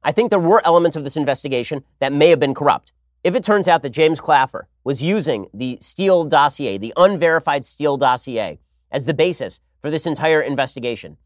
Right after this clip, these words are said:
if it turns out that the members of the Obama intelligence team were using shoddy intel that they had not bothered to do one moment of work on as the basis for launching an investigation into an opponent's political campaign, then that's indeed dirty stuff. But I'm not sure that we're all the way there yet.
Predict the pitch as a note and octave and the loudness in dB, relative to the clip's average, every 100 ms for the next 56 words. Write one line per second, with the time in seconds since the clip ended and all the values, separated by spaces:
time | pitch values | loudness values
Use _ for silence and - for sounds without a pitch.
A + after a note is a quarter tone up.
0 | _ _ D#3 F#3 F3 F#3+ F3 D#3+ A2+ - | _ _ -4 -4 0 0 2 2 0 -2
1 | _ _ _ C3+ C3+ - _ B2+ C#3 B2+ | _ _ _ -2 -2 -2 _ -6 -4 2
2 | D#3 F#3+ E3+ D3+ C#3 C3+ B2+ C#3 C3+ B2+ | 2 4 0 -2 0 0 2 0 0 -4
3 | C3 - D#3 C#3 C3 - D3 F#2 C#2+ _ | -6 -4 -2 -2 -8 -10 -10 -10 -14 _
4 | - C3+ D3+ F3+ D#3 C#3+ - - E3 F#3 | -6 -2 0 -2 -2 -6 -6 2 6 6
5 | F#3 E3 C#3+ D3 E3+ D3 C3 C3 C#3+ C#3+ | 4 -2 -4 0 0 0 -4 -2 -2 0
6 | C3+ C#3 C#3 A#2+ B2 A2+ C3+ D3+ C3 D3 | 0 0 -2 -8 -8 0 0 2 2 2
7 | C#3 A2+ F2+ A#2 A#2+ D3 D3+ _ _ _ | 0 -4 -2 -2 -2 -6 -6 _ _ _
8 | - C#3+ C#3+ C#3 C#3+ C#3+ D3+ - C3+ C3 | -8 -6 -4 -2 -2 -2 -8 -8 -2 0
9 | C#3 C#3+ B2 B2 B2+ - A#2+ B2 - C#3 | 0 -2 -6 -4 -4 -4 -6 -6 -6 -14
10 | _ _ _ - D3+ D3 C3 - C3+ C3+ | _ _ _ -4 -2 -2 -4 -2 -2 -2
11 | C#3+ C#3+ C3 - A#2 C3 C#3 D3 - - | 0 -2 -4 -6 -2 -2 2 0 -2 -6
12 | C#3+ C#3 D3+ D#3+ _ _ _ - C3+ D#3+ | -6 -2 -4 -4 _ _ _ -4 0 0
13 | F3+ - _ - D3+ D3+ F3 B2 C#3+ C3 | -2 -10 _ -8 -6 -4 -4 -4 -6 -6
14 | - G#2+ D3 - F3+ A3 - G#3+ D#3 D#3 | -6 -6 -4 -2 0 0 0 -2 0 2
15 | C#3 C3+ B2+ B2 A#2 G2+ D2 | 4 2 2 0 2 0 -4